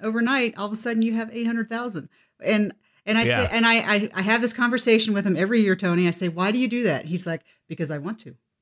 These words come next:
Speaker 1: <laughs>
Speaker 2: Yeah.
Speaker 1: So it's an interesting, 'cause there is the time horizon, and,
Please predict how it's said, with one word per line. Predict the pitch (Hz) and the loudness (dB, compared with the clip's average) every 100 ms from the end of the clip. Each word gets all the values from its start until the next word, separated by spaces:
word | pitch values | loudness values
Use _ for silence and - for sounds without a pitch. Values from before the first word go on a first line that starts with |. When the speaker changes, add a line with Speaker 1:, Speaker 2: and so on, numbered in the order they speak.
| - | -6
Speaker 1:
<laughs> | 480 453 - - - 190 - - 330 - 302 | -2 -2 -2 -6 -10 -6 -2 -2 -2 0 -2
Speaker 2:
Yeah. | 113 196 - - - - 381 - - - _ _ _ _ _ 415 440 415 415 | 0 -2 -2 -2 -4 -4 -8 -6 -12 -12 _ _ _ _ _ -2 0 4 2
Speaker 1:
So | - 285 240 233 226 - 254 - | 4 2 2 2 -2 -8 -8 0
it's | 226 247 | 2 2
an | 240 | 2
interesting, | 269 277 240 247 214 | 0 2 0 2 2
'cause | 214 | 2
there | 214 240 | 2 2
is | 339 | 0
the | 269 | 0
time | 160 185 180 | 0 2 2
horizon, | 185 170 156 156 180 190 | 2 2 2 2 0 -2
and, | 175 170 165 | 0 2 2